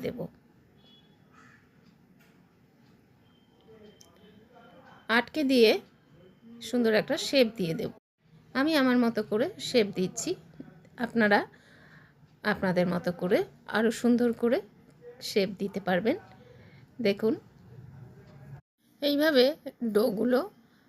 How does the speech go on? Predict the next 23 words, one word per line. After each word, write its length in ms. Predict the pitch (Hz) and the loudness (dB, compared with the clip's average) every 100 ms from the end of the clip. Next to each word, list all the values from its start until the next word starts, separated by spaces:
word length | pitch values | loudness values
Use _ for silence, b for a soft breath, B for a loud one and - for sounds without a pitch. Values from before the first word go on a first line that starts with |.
| _ | _
হাতের 400 | - 262 254 302 294 | -2 -2 0 0 2
মধ্যে 260 | 294 269 349 403 - | 2 0 -2 -2 0
চাপ 200 | 214 214 - | 0 0 -2
দিয়ে 240 | 196 190 285 427 _ _ _ | 0 2 2 -2 _ _ _
সুন্দর 420 | - 220 196 190 180 175 | -10 -4 -2 0 -2 -2
করে, 200 | 175 208 403 - B B B B B B B B B - | 0 0 0 -6 B B B B B B B B B -8
প্রথমে 380 | - 254 277 285 339 - - - - - - - - - | -6 0 4 4 2 -4 -20 -20 -20 -20 -20 -20 -20 -8
চালের 340 | - 226 202 214 208 | -2 2 2 0 0
গুঁড়ো 200 | 196 196 - | 2 4 4
বা 100 | 190 185 185 | 4 4 2
ময়দা 360 | 202 233 240 240 - - - - - 185 | 2 2 2 0 -4 -18 -20 -18 -10 -4
গুঁড়ো 240 | 196 196 294 | 0 2 2
নিয়ে 200 | 240 196 349 - _ - | 2 2 0 -6 _ -10
হাতের 280 | 175 185 185 | -8 -4 -2
মধ্যে 280 | 175 170 202 - - - 208 | -2 -4 -6 -8 -18 -8 -2
চাপ 160 | 180 190 | -2 -2
দিয়ে 180 | 220 302 403 B B B B B - | -4 -4 -6 B B B B B -4
সুন্দর 300 | 294 294 294 277 | 0 2 4 2
একটা 160 | - 247 220 | 2 0 2
বাটি 300 | 214 247 254 - - _ - | 2 0 -4 -4 -14 _ -6
তৈরি 280 | 180 175 170 | -4 -4 -4
করে 180 | 175 180 180 | -2 0 0
নিয়ে 180 | 180 | 0